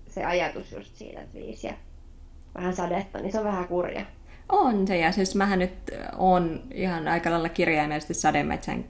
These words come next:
Speaker 2: keskellä täällä Squamishissa, niin täällä todellakin sataa ja kunnolla ja pitkään. Kun taas esimerkiksi Ottawassa ja Quebecissä, niin kun siellä on talvi, niin se on vähän niin kuin Suomen helmimaaliskuu, sanotaanko, että semmoinen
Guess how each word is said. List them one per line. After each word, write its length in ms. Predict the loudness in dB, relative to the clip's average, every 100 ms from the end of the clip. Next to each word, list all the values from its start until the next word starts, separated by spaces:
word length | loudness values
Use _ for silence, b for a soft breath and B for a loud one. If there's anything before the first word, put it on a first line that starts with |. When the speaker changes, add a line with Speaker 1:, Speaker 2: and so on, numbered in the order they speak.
| -8
Speaker 2:
keskellä 560 | 0 0 0 -2 0 0
täällä 280 | 0 -2 -2
Squamishissa, 720 | 0 0 0 -2 -4 -4 -2
niin 120 | 0
täällä 260 | 0 0 0
todellakin 640 | 0 0 0 -4 -4 -4
sataa 480 | -4 -6 -4 -6 -4
ja 140 | -6 -8 -20 0
kunnolla 520 | 4 6 8 6 6
ja 160 | 2 0
pitkään. 600 | 0 -2 -2 -2 -2 -6 B B B B
Kun 180 | 2 4
taas 220 | 4 4
esimerkiksi 580 | 0 0 0 0 -2 0
Ottawassa 580 | -2 0 -2 -2 0 0
ja 80 | 0 0
Quebecissä, 580 | 0 0 -2 -4 -4
niin 300 | -2 -2 -4 -6
kun 140 | -6 -2
siellä 240 | 0 0
on 120 | 0 0
talvi, 500 | 2 2 2 2 2
niin 140 | 2
se 120 | 2
on 300 | 2 2 0
vähän 240 | 2 4 4
niin 120 | 4
kuin 180 | 4 2
Suomen 600 | 2 4 4 2 0 -4 B B B
helmimaaliskuu, 760 | 6 6 6 4 4 0 -2 -2
sanotaanko, 420 | -2 0 0 -2
että 120 | 0
semmoinen 520 | 4 6 4 2 0